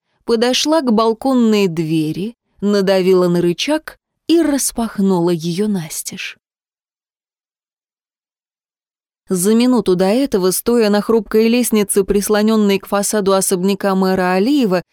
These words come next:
и слегка пошатываясь при резких порывах ветра, проклинал всё на свете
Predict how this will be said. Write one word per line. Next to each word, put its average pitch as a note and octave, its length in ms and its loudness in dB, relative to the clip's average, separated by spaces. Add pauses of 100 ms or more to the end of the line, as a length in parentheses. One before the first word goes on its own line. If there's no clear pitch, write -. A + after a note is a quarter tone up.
(140)
и A3 100 -2
слегка G#3 480 -2
пошатываясь E3 840 -2
при F3 200 -2
резких E3 440 -4
порывах E3+ 440 -4
ветра, A#3+ 380 -2 (360)
проклинал C#4+ 760 0
всё - 320 -2
на A#3+ 180 0
свете C4 540 -2